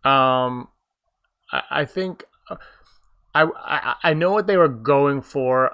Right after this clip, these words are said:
I th-, I think that, <sighs> like, the, the Mando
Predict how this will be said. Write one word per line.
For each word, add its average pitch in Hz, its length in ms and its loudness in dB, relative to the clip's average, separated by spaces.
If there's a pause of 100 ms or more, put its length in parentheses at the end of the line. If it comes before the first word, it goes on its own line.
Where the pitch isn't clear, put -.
(220)
I - 80 -12
th-, - 540 -16
I 156 140 0
think 185 420 -6 (840)
that, 147 380 6 (340)
<sighs> - 340 -12
like, 139 240 -4
the, 143 100 -4
the 131 140 -6
Mando 147 800 2